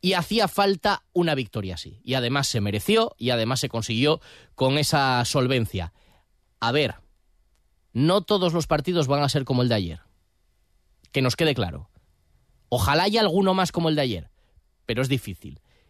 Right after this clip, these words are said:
Desde luego, todos no van a ser. Pero también ayer quedó claro que no todos van a ser como el de Valladolid. Por lo menos el de ayer ya no lo fue. Con lo cual ahora falta saber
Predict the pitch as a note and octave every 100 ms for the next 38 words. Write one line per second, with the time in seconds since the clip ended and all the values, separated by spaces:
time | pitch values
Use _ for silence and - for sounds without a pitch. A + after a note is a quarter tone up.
0 | _ _ _ - C3 D3 F3 D#3 - A#3
1 | A#3+ E3+ F#3 E3+ D3+ C3 F#2 - _ _
2 | _ _ _ - E3 E3+ E3 G3+ E3+ F3
3 | F#3 G3+ A3+ A#3 - F3+ G#3 F#3+ A#3 A#3
4 | A#3 - - _ _ _ _ _ _ _
5 | _ _ B2 D#3+ F3+ F3+ G#3+ G3 F3+ D#3
6 | C#3 B2+ B2 A#2+ A#2+ G2 _ _ _ _
7 | _ _ _ D3 C#3+ F3 G3+ D3 E3 D#3
8 | E3+ A3+ F#3+ F3+ E3 - A2 D#2 _ -
9 | - D#3+ D#3 F3+ F#3+ G3 F#3+ - G3 G3+
10 | F#3 G3 G#3 A3+